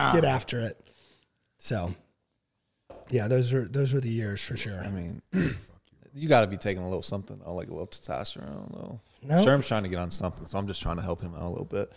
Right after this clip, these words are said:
Speaker 1: Hey, why, why is it always, like, what am, why
Speaker 3: You're
Speaker 1: am
Speaker 3: having
Speaker 1: I
Speaker 3: that.
Speaker 1: trying to get
Speaker 3: I
Speaker 1: on
Speaker 3: mean,
Speaker 1: something?
Speaker 3: buddy, I see you in there struggling. I'm just trying to help you out. We
Speaker 1: Buddy,
Speaker 3: got
Speaker 1: I could go
Speaker 3: resources
Speaker 1: I
Speaker 3: right
Speaker 1: could go
Speaker 3: here.
Speaker 1: down there and
Speaker 2: Have you guys
Speaker 1: outlift
Speaker 2: taken
Speaker 1: you in every category.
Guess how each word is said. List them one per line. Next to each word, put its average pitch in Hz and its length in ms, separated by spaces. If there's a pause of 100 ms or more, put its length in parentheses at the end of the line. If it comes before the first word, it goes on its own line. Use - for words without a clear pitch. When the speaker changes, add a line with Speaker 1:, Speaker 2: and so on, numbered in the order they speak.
(420)
Speaker 1:
Hey, 226 180
why, 202 200 (100)
why 165 220
is 233 200
it 180 60
always, 175 320
like, 120 180
what 190 140
am, 175 160
why 135 80
Speaker 3:
You're 156 80
Speaker 1:
am 135 60
Speaker 3:
having 190 240
Speaker 1:
I - 80
Speaker 3:
that. - 60
Speaker 1:
trying 156 120
to 135 40
get 131 120
Speaker 3:
I - 20
Speaker 1:
on 160 60
Speaker 3:
mean, 165 140
Speaker 1:
something? 143 120
Speaker 3:
buddy, 160 160
I 107 80
see - 180
you 139 140
in 143 100
there 135 140
struggling. 139 500
I'm 117 120
just 120 120
trying 131 160
to 123 40
help 123 180
you 120 100
out. 143 240 (560)
We - 40
Speaker 1:
Buddy, - 120
Speaker 3:
got 127 160
Speaker 1:
I - 40
could 131 100
go 123 160
Speaker 3:
resources 131 220
Speaker 1:
I - 40
Speaker 3:
right 127 140
Speaker 1:
could 123 100
go 135 120
Speaker 3:
here. - 80
Speaker 1:
down 160 360
there 139 300
and 120 340
Speaker 2:
Have 208 120
you 302 60
guys 415 160
Speaker 1:
outlift - 40
Speaker 2:
taken 262 240
Speaker 1:
you 139 300
in 123 100
every 123 600 (380)
category. 92 440